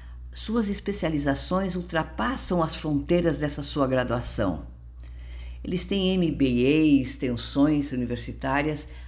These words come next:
abrangendo ainda mais o que eles se propuseram na época que fizeram a sua graduação.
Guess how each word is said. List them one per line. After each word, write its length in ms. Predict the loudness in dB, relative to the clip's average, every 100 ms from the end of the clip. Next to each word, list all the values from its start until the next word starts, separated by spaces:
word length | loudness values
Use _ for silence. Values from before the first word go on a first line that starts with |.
| -14 -10
abrangendo 760 | -6 -2 2 2 2 0 0 2
ainda 500 | 6 8 8 4 0
mais 640 | 0 0 -2 -6 -12 -16 -18 -16 -14 -10
o 60 | -8
que 180 | 2
eles 140 | 2 2
se 100 | -4
propuseram 640 | -4 -2 0 4 4 6
na 120 | 4
época 280 | 4 0 -6 -10
que 60 |
fizeram 320 | -6 0 0
a 40 | 0
sua 180 | -2 -2
graduação. 720 | -2 -2 -6 -6 -6 -6